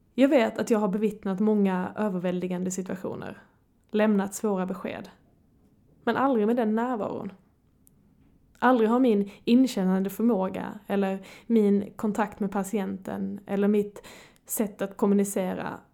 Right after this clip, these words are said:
bedömts med annat än en siffra på en ett till femgradig skala. Aldrig har vi fått reflektera över de här egenskaperna och kvaliteterna.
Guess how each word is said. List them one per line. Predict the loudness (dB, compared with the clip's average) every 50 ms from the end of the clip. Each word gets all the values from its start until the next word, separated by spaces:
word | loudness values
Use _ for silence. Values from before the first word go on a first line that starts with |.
| _ _ _ 0
bedömts | 2 4 4 4 4 4 0 -4 -6 -6
med | -4 -2 -2
annat | 0 0 0 0 0 -2 -4 -2
än | -2 0
en | 0
siffra | -2 -2 -2 -4 -4 -4 -8 -12 -10 -8 -8 -8 -8 -6
på | -6 -4
en | -4 -4
ett | -4 -8 -8 -12
till | -10 -8 -6 -6
femgradig | -4 -2 -2 0 0 0 -2 -2 -4 -4 -6
skala. | -8 -6 -6 -4 -4 -4 -4 -6 -10 -12 -18 _ _ _ _ _ _ _ _ _ _ _ _ _ _ _ _ -2
Aldrig | 0 2 2 2 2 2 2
har | 0 2
vi | 4 4 6 6 6 4 0 -2 -10 -20 -8 -4
fått | -4 -2 -2 -2
reflektera | -2 -2 -2 -4 -4 -2 -2 -2 -2 -2 -2 -4 -4 -4 -4
över | -2 -2 0 0
de | 0 0
här | 0 -2 -2 -2
egenskaperna | -2 -2 -2 -2 -2 -2 -4 -4 -6 -8 -8 -6 -4 -4 -4 -2 -4 -4
och | -6 -6 -4
kvaliteterna. | -4 -4 -4 -4 -6 -6 -6 -6 -6 -6 -8 -10 -10